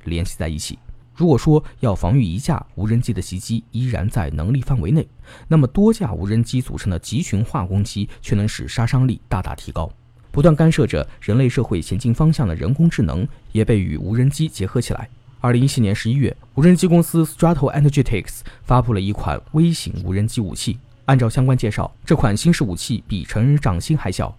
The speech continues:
自带小型炸弹，其搭载的摄像头能自动进行人脸识别，一旦确认对方就是目标，可以迅速爆头。也就是说，如果将目标输入攻击程序，这个智能微型武器就像一枚会飞的子弹，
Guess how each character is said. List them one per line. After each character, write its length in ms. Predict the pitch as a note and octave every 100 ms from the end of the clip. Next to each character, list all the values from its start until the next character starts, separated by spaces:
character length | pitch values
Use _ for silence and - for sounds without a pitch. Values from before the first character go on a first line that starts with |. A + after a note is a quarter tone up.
| -
自 140 | -
带 140 | A#2 F2+
小 180 | - -
型 160 | -
炸 140 | G#2 B2
弹， 180 | C3 - - - -
其 160 | - C3+
搭 180 | F3 F#3
载 100 | F#2+
的 80 |
摄 140 | F2+ C#3+
像 160 | B2
头 280 | G#2 D#2 F2 - -
能 180 | G#2+ C3+
自 180 | C#3+ F#3+
动 160 | A#2
进 160 | G2+ G#2+
行 220 | - D#2+
人 140 | F2+
脸 120 | G#2+ D#2
识 220 | - G#2+
别， 180 | A#2 - - - -
一 80 | C3+
旦 120 | F3
确 160 | D3+ F3+
认 80 | C3
对 140 | C#3+
方 180 | B2 D3+
就 120 | C#3+
是 100 | B2+
目 160 | A#2 G#2+
标， 240 | C3 D3+ -
可 140 | -
以 80 | C#2
迅 240 | - -
速 100 | A2
爆 160 | D#2+ E2+
头。 240 | - - - - _ - - -
也 100 | C3
就 120 | D#3+
是 120 | C#3+
说， 240 | C3 D#3 D#3+ -
如 160 | - F#3
果 100 | F#3
将 160 | D#3
目 140 | E3+ E3
标 220 | D#3 D#3
输 180 | D#3+ F#3+
入 180 | E3 F#2+
攻 200 | - D3+
击 160 | -
程 240 | D#3 D3+ F3+
序， 220 | - - _ -
这 100 | -
个 80 | C#3+
智 160 | C#3 -
能 220 | G#2+ E2
微 100 | B2
型 180 | B2+ F#2
武 120 | C#2
器 200 | - G2+ - -
就 140 | C3
像 180 | A#2+ G#2+
一 60 |
枚 240 | G#2 E2+ E2
会 260 | - D3
飞 140 | - C3+
的 100 | A#2
子 120 | -
弹， 200 | C3 B2